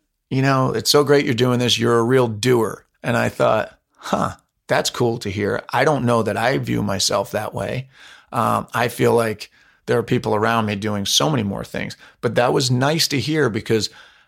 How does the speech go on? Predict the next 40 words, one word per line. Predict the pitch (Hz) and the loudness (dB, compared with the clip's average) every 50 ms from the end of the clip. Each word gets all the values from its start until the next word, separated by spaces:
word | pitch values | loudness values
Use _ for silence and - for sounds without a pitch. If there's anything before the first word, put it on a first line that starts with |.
| _ - | _ -6
I | - 120 | -4 -2
actually | 120 120 120 117 - 135 131 110 | 0 0 0 0 0 0 0 0
just | 120 123 - - | 0 0 0 2
said, | - - 117 117 117 | 2 2 2 2 2
"I'm | 117 113 | 2 0
gonna | 107 104 101 | 0 -2 -2
do | 101 107 104 110 | -2 -2 0 2
this | 117 127 123 - | 2 2 0 0
thing." | - 185 196 190 | -2 -2 0 0
And, | 120 104 - - - - | -2 -2 -6 -8 -10 -10
and | 135 98 101 - | -10 -10 -10 -10
ha-, | - 98 95 95 - - | -8 -6 -6 -4 -4 -4
now | 98 95 98 | -4 -4 -2
I | 104 107 | -2 -2
have | 107 117 117 113 113 110 117 | 0 0 0 -2 -2 -4 -6
a | 120 | -6
podcast, | - - 143 - 208 - - 107 - - - - - | -4 -4 -4 -4 -4 -6 -8 -6 -6 -8 -10 -8 -8
and | 120 110 113 | -6 -4 -4
that's, | 117 110 - - - - - - - - - - _ _ | -4 -4 -2 -4 -4 -6 -8 -14 -20 -20 -20 -20 _ _
that's | - 120 - - | -4 -4 -4 -2
pretty | - - 131 131 131 | -2 -2 -2 -2 -2
cool. | - - 117 - 110 120 131 | -2 -2 -2 -2 -4 -6 -6
Like | - 120 120 117 107 | -2 -2 -2 0 0
I | 101 | 0
said, | - - 117 127 156 | 0 2 2 2 0
it's | 190 131 - - - | 0 -2 -4 -4 -6
not | 113 98 - | -6 -8 -6
perfect, | - - 131 131 - 185 170 135 | -2 -2 -2 0 0 -2 -4 -2
but | - 123 120 | 0 0 0
it's | 123 113 - | 0 -2 -6
pretty | - - - 131 139 143 | -6 -4 -2 -2 -2 0
cool. | 135 - - 135 - - - _ - | 0 0 0 0 0 -2 -6 _ -6
And | 120 127 | -4 -2
so | - 127 - 127 120 120 117 | -2 0 0 2 2 2 2
I | 113 113 | 2 2
wanted | 113 113 117 110 104 - | 2 2 0 -2 -4 -4
to | - 117 113 113 110 107 - - | -2 0 0 0 0 -2 -4 -6
acknowledge | 127 123 127 123 117 131 151 147 - - - | -6 -4 -2 0 2 2 2 0 -2 -4 -6
that. | - - - - - - _ _ _ | -8 -8 -10 -12 -16 -20 _ _ _
That's, | - 123 127 139 127 127 127 - - - - - | -10 -6 -2 0 0 0 0 0 0 0 0 -2